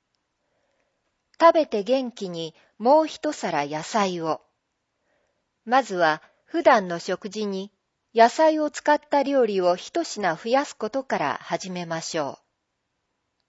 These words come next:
う。運動を楽しんでもっと健康に。まずは歩くことから始めましょう。目標とする一日の歩数は、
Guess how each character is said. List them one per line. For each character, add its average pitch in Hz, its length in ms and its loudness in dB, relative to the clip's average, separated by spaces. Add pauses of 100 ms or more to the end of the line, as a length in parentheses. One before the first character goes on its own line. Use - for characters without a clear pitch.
(800)
う。 269 80 -4
運 320 260 -6
動 302 360 4
を 269 120 4
楽 262 320 -4
し 269 220 -8
ん 214 160 -6
で 156 260 0 (180)
も 220 160 -2
っ 302 60 -4 (140)
と 156 140 -6
健 214 320 -6 (120)
康 185 240 0
に。 170 240 -10 (1600)
ま 240 200 2
ず 202 120 -6
は 170 220 0 (340)
歩 285 240 2
く 254 160 -8
こ 208 140 -6
と 240 140 -8
か 214 140 -6
ら 147 160 -4
始 175 280 -10
め 190 160 -6
ま 175 160 -8
し - 180 -6
ょ 143 120 -4
う。 - 80 -20 (1000)
目 233 240 -4
標 330 240 0
と 320 140 -2
す 302 160 -6
る 269 240 0
一 247 280 -10
日 285 300 -10
の 233 160 0
歩 196 160 -8
数 240 200 -6
は、 160 380 0